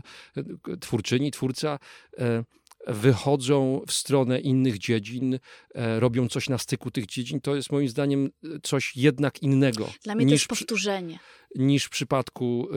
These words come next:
Speaker 1: e, tych procesów socjologicznych, e,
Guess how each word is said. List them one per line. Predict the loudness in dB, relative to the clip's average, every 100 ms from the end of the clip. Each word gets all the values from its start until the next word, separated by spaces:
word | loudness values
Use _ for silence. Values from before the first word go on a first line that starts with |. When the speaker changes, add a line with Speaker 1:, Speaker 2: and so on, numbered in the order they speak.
| -4
Speaker 1:
e, | -2
tych | -4 -4
procesów | -2 -2 -2 -4 -8
socjologicznych, | -4 -6 -4 -2 0 0 0 -2 -4 -6 -6 -2 0 -2 -4
e, | -12